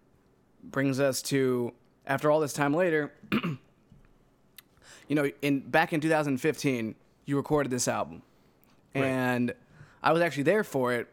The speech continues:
Speaker 1: in Nashville. Uh, the, my first attempt, my flight actually got canceled 'cause of, uh, a blizzard. So I, I spent one less day there.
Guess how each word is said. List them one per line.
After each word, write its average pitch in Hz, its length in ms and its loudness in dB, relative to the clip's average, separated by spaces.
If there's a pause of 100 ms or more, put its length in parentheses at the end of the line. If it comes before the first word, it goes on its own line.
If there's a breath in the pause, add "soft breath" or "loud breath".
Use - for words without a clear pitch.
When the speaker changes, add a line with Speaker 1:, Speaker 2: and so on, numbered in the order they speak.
Speaker 1:
in 165 140 2
Nashville. 139 600 -2 (480)
Uh, 131 140 2
the, 135 140 -2
my 165 140 6
first 202 260 2
attempt, 160 400 2
my 143 140 4
flight 156 200 2
actually 147 220 0
got 131 140 2
canceled 147 500 -2 (280 soft breath)
'cause 135 180 -2
of, 123 160 0
uh, 123 600 0
a 135 80 -2
blizzard. 135 500 2 (1040)
So - 140 -2
I, 147 280 0
I 147 40 -2
spent 151 260 0
one 143 220 0
less 139 200 -2
day 185 220 4
there. 135 360 -2